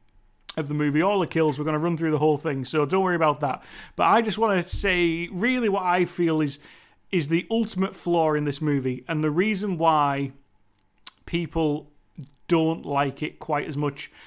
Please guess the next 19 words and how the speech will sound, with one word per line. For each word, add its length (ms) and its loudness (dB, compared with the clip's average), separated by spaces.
and 160 0
the 80 2
reason 340 0
why 520 2
it 320 -4
didn't 580 -2
work 760 0
as 160 -4
well 280 0
as 120 -2
it 120 -12
should. 320 -6
So, 360 0
the 80 -2
Banana 360 2
Splits 400 0
in 100 0
this 180 -2
movie 480 0